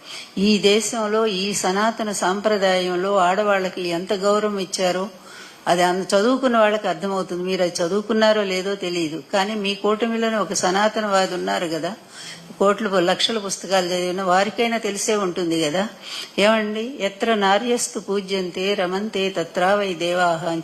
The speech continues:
చెప్పి మనం చదువుకున్నాం కదా. అలాంటి సూక్తులన్నీ ఏమైపోయినాయండి? "గృహిణీ గృహముచ్యతే." మీ ప్రభుత్వం వచ్చిన దగ్గర నుంచి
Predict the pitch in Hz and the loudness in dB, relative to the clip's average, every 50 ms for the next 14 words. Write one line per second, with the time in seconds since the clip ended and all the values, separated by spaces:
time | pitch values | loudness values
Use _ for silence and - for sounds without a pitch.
0 | - 175 156 - 175 160 165 160 156 151 - 165 147 143 165 175 - 190 180 170 | -6 -8 -8 -8 -6 -4 -2 -2 -2 -2 -4 -6 -6 -6 -6 -6 -4 -4 -2 -2
1 | 160 151 151 170 165 151 190 196 208 - - - - - - - - - - 185 | -2 -4 -6 -8 -10 -10 -10 -12 -12 -12 -18 -18 -16 -16 -14 -16 -16 -12 -4 0
2 | 185 208 220 220 220 208 180 180 156 - 226 214 226 220 - 262 247 247 240 233 | 2 2 4 2 2 0 -4 -6 -6 -2 -2 -2 -2 -2 -2 2 2 2 2 2
3 | 214 196 202 208 220 220 214 214 190 180 170 170 165 160 160 165 175 185 202 185 | 0 0 0 -2 -2 -4 -4 -4 -4 -2 0 0 0 0 -2 -2 -2 -4 -4 -4
4 | 175 180 165 147 202 208 220 240 226 190 185 175 151 180 175 175 165 170 - - | -4 -4 -4 -4 -2 0 0 0 0 0 -2 -2 0 0 0 0 0 -2 -2 -4
5 | 160 147 - 160 131 110 - - - - - - - - - 190 202 220 226 226 | -4 -2 0 -2 -2 -2 -6 -10 -16 -16 -16 -16 -14 -8 -2 0 2 2 2 2
6 | 220 220 202 202 196 226 262 262 262 254 240 220 196 190 - - - 220 208 196 | 0 0 -2 -2 0 -2 -4 -4 -4 -6 -4 -4 -4 -4 -6 -4 -4 -4 -4 -2
7 | 185 185 170 170 185 226 240 233 226 214 196 185 190 - 196 170 170 180 202 | -2 -2 -2 0 0 0 2 2 0 -2 -2 -2 -4 -4 -2 -2 -4 -4 -6